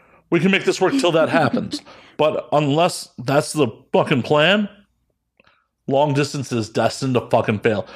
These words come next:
Speaker 1: And the thing about it is, people can one hundred percent keep up a good front on being awesome until you're really in their space on a very regular basis.
Speaker 2: I think that that's true.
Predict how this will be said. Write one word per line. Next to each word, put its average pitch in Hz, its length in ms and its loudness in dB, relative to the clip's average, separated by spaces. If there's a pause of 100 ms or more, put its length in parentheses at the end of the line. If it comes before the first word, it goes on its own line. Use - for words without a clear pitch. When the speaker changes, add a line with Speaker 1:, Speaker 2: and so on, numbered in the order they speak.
(540)
Speaker 1:
And 220 260 2
the 233 80 2
thing 233 160 -2
about 220 160 4
it 196 60 2
is, 170 120 -4 (320)
people 220 300 0
can 123 380 -2 (100)
one 254 560 -2
hundred 190 320 0
percent 160 260 -2
keep 190 160 0
up 156 140 0
a 156 40 4
good 147 220 0
front 147 380 0 (720)
on 139 360 0
being 147 220 2
awesome 123 600 0
until 120 280 0
you're 131 160 2
really 151 460 0
in 160 140 2
their 131 140 2
space 147 400 0 (120)
on 139 140 2
a 143 60 4
very 135 280 2
regular 123 380 2
basis. 104 540 -2 (480)
Speaker 2:
I 311 120 0
think 349 220 2
that 277 140 4
that's 247 260 2
true. - 500 -2